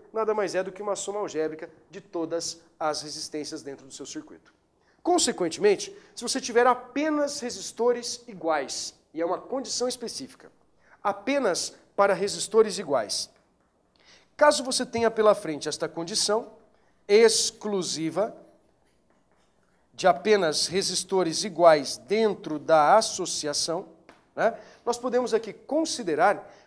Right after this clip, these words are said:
uma resistência equivalente em série, sendo dada pelo produto de R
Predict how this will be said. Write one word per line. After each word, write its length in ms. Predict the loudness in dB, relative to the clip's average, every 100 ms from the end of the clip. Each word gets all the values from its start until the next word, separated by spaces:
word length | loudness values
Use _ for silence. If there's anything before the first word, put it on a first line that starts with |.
| _
uma 240 | 2 4
resistência 1120 | 4 0 0 -2 -2 -2 -2 0 2 4 2 -2 -2
equivalente 840 | -2 -2 0 4 4 2 -6 -6
em 60 |
série, 480 | -4 -2 0 -2 -6 -16 _ _ _ _
sendo 340 | -4 -2 -2
dada 320 | 4 8 8 4
pelo 240 | -2 -6
produto 480 | -4 -4 -4 -6 -10
de 220 | -6 0
R 320 | 0 0 -8